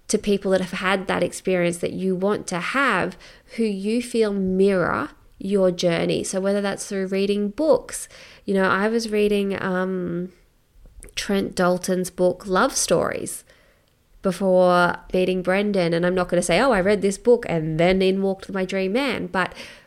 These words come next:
it was just really refreshing to read different parts of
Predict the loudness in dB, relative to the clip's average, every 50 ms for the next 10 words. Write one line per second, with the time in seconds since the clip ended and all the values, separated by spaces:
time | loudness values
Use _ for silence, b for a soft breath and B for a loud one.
0 | B B _ _ _ _ _ 2 2 4 4 2 0 0 -2 -2 -2 -2 -2 -2
1 | -2 -4 -4 -2 0 0 0 0 0 0 0 0 -2 -2 -6 -8 -10 -8 -8 -4
2 | 0 0 2 2 0 -4 -4 -4 -4 -4 -2 -2 -2 -2 -2 -4 -10 -12 -10 -8
3 | -6 -4 -4 -2 -4 -4 -6 -8 -10 -10 -10 -10 -12 b b b b b b b
4 | b b b b -2 0 0 0